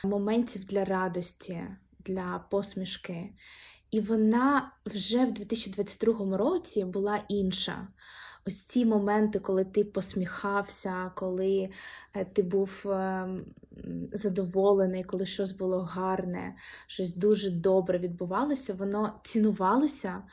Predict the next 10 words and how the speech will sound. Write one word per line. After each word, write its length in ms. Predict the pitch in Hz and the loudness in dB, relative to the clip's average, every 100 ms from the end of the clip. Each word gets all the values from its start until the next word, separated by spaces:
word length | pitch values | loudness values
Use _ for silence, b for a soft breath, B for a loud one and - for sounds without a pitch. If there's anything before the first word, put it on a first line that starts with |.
| B B B B _ - | B B B B _ -10
в 60 | - | -6
сто 340 | - 214 208 | 2 6 8
разів 580 | 185 180 185 180 - - 190 | 6 4 0 -2 -8 -12 -4
більше, 480 | 180 247 277 - | 0 2 0 0
ніж 520 | 185 190 190 - - - - | 0 0 0 -2 -8 -14 -8
до 380 | 170 190 190 180 | 2 6 6 4
двадцять 300 | 175 170 170 | 0 -2 -2
четвертого 420 | - 180 175 175 | -2 -2 -2 0
лютого, 360 | 214 427 311 190 | 2 2 2 -2
коли 280 | - 190 | 0 2